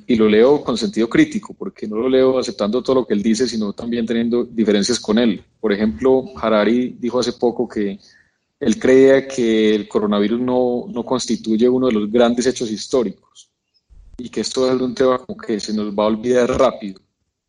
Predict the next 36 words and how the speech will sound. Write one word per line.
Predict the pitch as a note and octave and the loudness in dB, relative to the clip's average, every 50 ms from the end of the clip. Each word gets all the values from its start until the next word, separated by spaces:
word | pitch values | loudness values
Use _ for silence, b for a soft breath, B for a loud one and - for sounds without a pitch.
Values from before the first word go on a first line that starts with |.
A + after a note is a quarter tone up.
| - - - | -20 -20 -20
Y | - A#2 | -20 -18
en | G#2+ F#2+ G#2+ A#2 | -14 -12 -6 -6
el | A2 G#2 | -4 -4
mismo | A2 A2+ A2 A2+ C3 C3+ | -2 -4 -4 -2 -2 -4
sentido | B2 B2 A#2 A2 G#2+ - A2+ A2 A2+ A#2 A#2+ | -2 -2 -2 -4 -4 -4 -2 -2 0 0 -2
no | B2 B2 B2 | -2 -2 0
habrá | B2 A#2 B2 | 0 0 2
grandes | A#2 A#2+ A#2+ A#2+ A#2 B2 A#2+ - | 2 2 0 0 -2 -4 -4 -2
cambios | - C3 A#2+ A#2 A2 A#2 A#2 A#2+ A#2+ A#2 A#2 A2 - - - - - | -2 -2 -2 0 -2 -4 -6 -6 -6 -6 -8 -10 -12 -14 -16 -16 -14
en | A#2 G#2+ G#2+ G#2+ G#2 | -12 -10 -8 -8 -10
el | G2+ | -8
comportamiento | - - G2+ - G#2+ G2+ - G#2 G2+ G2+ G2 G2 - B2+ | -8 -8 -8 -8 -8 -8 -6 -6 -4 -4 -6 -4 -4 -4
de | A#2 | -4
las | G#2 - | -4 -4
personas. | - G2 - - B2 A#2+ G#2 F#2 F2+ | -6 -8 -4 -2 -2 -2 -2 -4 -6
Yo, | F#2 G2+ G2 G2+ G#2+ A2 A2 - _ _ _ _ _ | -6 -6 -4 -4 -6 -8 -10 -14 _ _ _ _ _
que | B2 | -8
no | B2 A#2 | -6 -2
soy | B2+ B2+ | -2 -2
ningún | B2 B2+ B2 B2 A#2 A2 A#2 B2 A#2+ A#2 | 0 0 -2 -2 -4 -2 -2 -2 -2 -2
tipo | B2 C3+ C3 - - B2+ A#2+ A#2 | -2 -4 -4 -2 0 0 2 2
de | A2+ A2 G#2+ G#2 G2+ G2 F#2+ F#2+ F#2+ G2+ - F2+ - - - - | 4 2 2 2 2 0 0 -2 -4 -6 -10 -12 -16 -18 -20 -10
futurólogo, | - A#2 A2 G#2+ - A2 G#2+ G#2 G#2 A2+ A#2+ B2+ A#2+ C3 B2+ A#2+ A2+ G#2+ G#2 G2+ G2 G2 - | -4 -4 -4 -2 -2 -2 2 2 4 4 4 4 4 4 2 2 0 -2 -4 -6 -8 -10 -8
tengo | - G#2 G#2+ A#2 | -8 -6 -4 -2
una | A#2 A#2+ | 0 2
bola | A#2+ B2 A#2 A2+ | 2 2 2 2
de | A2 | 0
cristal | G#2+ G#2 G#2 - - - G#2 G#2 G#2 | -2 -8 -10 -10 -6 -6 -6 -6 -4
para | - A#2+ A#2 A2+ | -4 -4 -2 -2
ver | G#2+ G2+ G#2 | -2 -2 -4
lo | A#2 A2 | -6 -4
que | - A2 | -4 -6
sigue, | G2+ G2+ G2 G2 G#2+ | -6 -4 -4 -4 -4
yo | G#2 G#2+ F#2+ | -4 -4 -4
creo | - A2+ A2+ A2 | -2 0 -2 -2
que | - - G#2+ G2 F#2+ - | 0 -2 -2 -4 -4 -6